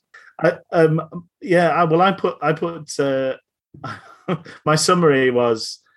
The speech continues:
the Ted Lasso in football match form, questionable in so many ways, but the end result is unavoidably uplifting.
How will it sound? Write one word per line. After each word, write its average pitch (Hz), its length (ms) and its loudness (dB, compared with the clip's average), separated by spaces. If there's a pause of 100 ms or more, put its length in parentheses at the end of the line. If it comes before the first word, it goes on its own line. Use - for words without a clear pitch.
(260)
the - 60 -8
Ted 156 280 0
Lasso 143 460 2
in 123 120 0
football 127 320 -6
match 117 260 -8
form, 113 440 0 (320)
questionable 156 600 0
in 120 100 -2
so 135 300 0
many 131 260 -2
ways, 120 560 -2
but 123 140 -6
the 131 100 0
end 147 140 2
result 131 340 0
is 107 220 -6
unavoidably 120 680 0
uplifting. - 680 -4